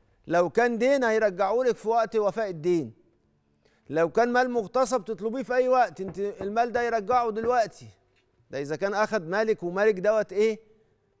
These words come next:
من غير إذنك ولا من غير ما تعطيه أنت لزوجك. طيب، كويس كده. إذن، إذن فماذا؟ فالمسألة فيما يتعلق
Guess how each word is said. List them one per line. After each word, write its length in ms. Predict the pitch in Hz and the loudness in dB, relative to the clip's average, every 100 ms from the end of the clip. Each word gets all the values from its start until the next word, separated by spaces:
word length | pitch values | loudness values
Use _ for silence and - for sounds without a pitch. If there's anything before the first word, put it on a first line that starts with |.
| _ _ 117 | _ _ -8
من 160 | 151 | -6
غير 180 | 151 220 | 0 0
إذنك 480 | 214 226 214 220 - | 2 0 0 -6 -2
ولا 480 | 185 208 220 208 180 | 2 4 4 2 -2
من 220 | 180 175 | -6 -4
غير 200 | 208 214 | -2 -2
ما 100 | 202 | -2
تعطيه 460 | 185 165 220 220 | -2 -4 -4 -4
أنت 160 | 208 190 | -4 -4
لزوجك. 720 | 180 151 165 117 98 - - _ _ _ _ | -4 0 0 -2 -8 -18 -20 _ _ _ _
طيب، 300 | 156 180 147 - _ _ _ _ - | 4 4 2 -10 _ _ _ _ -2
كويس 360 | 156 190 180 | 2 4 2
كده. 240 | 156 123 113 _ _ _ _ _ _ _ _ _ - | -6 -12 -18 _ _ _ _ _ _ _ _ _ -2
إذن، 460 | 202 240 262 233 196 _ _ _ _ _ _ _ _ _ _ | 2 2 2 -4 -16 _ _ _ _ _ _ _ _ _ _
إذن 440 | 190 190 247 269 247 _ _ _ _ _ _ _ _ _ _ | -4 0 0 0 -8 _ _ _ _ _ _ _ _ _ _
فماذا؟ 580 | - 165 214 220 240 269 - _ _ _ _ _ _ _ _ | -8 0 2 4 2 0 -12 _ _ _ _ _ _ _ _
فالمسألة 1700 | 160 185 190 185 175 135 - _ _ _ 143 160 160 - 226 220 175 | 0 2 4 4 2 0 -10 _ _ _ -10 -6 -6 2 4 4 2
فيما 280 | - 170 165 | -2 -8 -6
يتعلق 800 | 175 165 240 226 180 - _ | -4 0 0 0 -2 -4 _